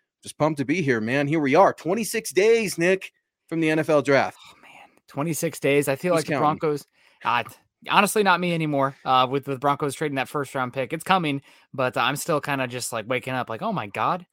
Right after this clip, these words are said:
Speaker 2: the Broncos traded for Russell Wilson, first round pick. Who cares?" Uh, Dave Glassman coming in, Rock Chalk Jayhawk, K U. Yeah,
Speaker 1: Boom.
Speaker 2: let's, uh, I guess let's go Jayhawks. I don't really care. Who they playing? Villanova? Is that who they're up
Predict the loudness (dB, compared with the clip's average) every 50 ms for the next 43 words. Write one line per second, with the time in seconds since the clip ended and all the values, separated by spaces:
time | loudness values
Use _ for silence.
0 | _ _ _ _ _ -8 -4 -2 -2 -2 -2 -4 -6 -6 -8 -8 -8 -6 -6 -8
1 | -8 -10 -10 -8 -4 -2 -2 -2 -2 -4 -6 -4 -4 -4 -4 -4 -6 -10 -12 -12
2 | -8 -8 -8 -8 -6 -6 -8 -8 -6 -8 -8 -8 -6 -6 -6 -6 -6 -6 -6 -4
3 | -4 -4 -6 -8 -14 -20 -20 -20 -10 _ 2 2 2 4 2 0 0 2 4 4
4 | 6 6 4 2 -4 -6 -4 -4 -2 -2 -4 -2 -2 0 0 0 -2 -2 0 0
5 | 0 0 0 0 2 2 4 2 2 0 -2 -4 -2 0 0 2 0 0 -2 -2
6 | -2 -2 -2 -2 -4 -6 -8 -10 _ _ _ _ -12 -10 -4 0 2 2 2 2
7 | 0 -2 -2 -4 -4 -4 -4 -6 -6 -10 _ _ _ _ -6 -4 -2 0 0 0
8 | 0 -4 -8 -4 0 2 2 2 2 2 0 2 2 0 0 2 0 0 0 0
9 | -2 -4 -4 -4 -4 -4 -4 -4 -4 -4 -4 -2 -2 -2 0 0 0 -2 0 0
10 | -2 0 0 -2 -2 -2 -4 -6 -6 -8 _ -10 -4 -2 -2 -2 -2 -4 -4 -4
11 | -4 -4 -6